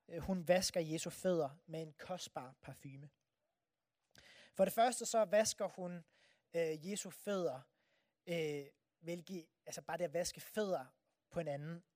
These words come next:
er en rimelig sådan vild gestus. Men,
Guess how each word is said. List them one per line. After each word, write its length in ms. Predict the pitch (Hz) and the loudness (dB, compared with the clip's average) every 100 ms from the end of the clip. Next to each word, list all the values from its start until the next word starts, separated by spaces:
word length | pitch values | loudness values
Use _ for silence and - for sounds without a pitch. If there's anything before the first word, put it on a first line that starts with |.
| _ | _
er 160 | 170 165 | 0 0
en 320 | 180 165 151 | 0 -4 0
rimelig 500 | 170 185 190 170 160 | 2 2 0 -2 -4
sådan 320 | 170 151 135 - _ _ - | -8 -8 -10 -16 _ _ -4
vild 340 | 170 175 170 - | 0 0 -2 -4
gestus. 600 | 156 151 - 120 - - _ _ - - - - | -2 -2 -4 -8 -8 -8 _ _ -20 -20 -20 -12
Men, 460 | 165 175 180 180 185 | 2 6 6 4 -6